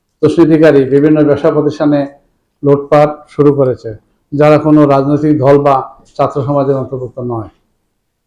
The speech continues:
ছাত্র সমাজ ও রাজনৈতিক দলগুলো কখনই দেশের অর্থনৈতিক ক্ষতি চায় না। আমা-, আমাদের ব্যবসা প্রতিষ্ঠানগুলো ক্ষতিগ্রস্ত হলে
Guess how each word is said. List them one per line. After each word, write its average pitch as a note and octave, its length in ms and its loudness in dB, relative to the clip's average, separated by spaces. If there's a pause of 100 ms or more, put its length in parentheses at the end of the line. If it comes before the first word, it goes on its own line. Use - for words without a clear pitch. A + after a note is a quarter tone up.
(220)
ছাত্র D3+ 240 0
সমাজ E3+ 360 2 (280)
ও D3+ 80 0
রাজনৈতিক D3+ 500 2
দলগুলো C#3 540 0
কখনই D#3 440 0 (320)
দেশের D#3 220 0
অর্থনৈতিক D3+ 480 0
ক্ষতি C#3 260 -4
চায় C3+ 260 -4
না। G#2 220 -14 (380)
আমা-, C#3+ 340 -2
আমাদের D3+ 680 2
ব্যবসা D3 280 -4
প্রতিষ্ঠানগুলো D3+ 600 0
ক্ষতিগ্রস্ত D3 580 -2
হলে C#3 340 0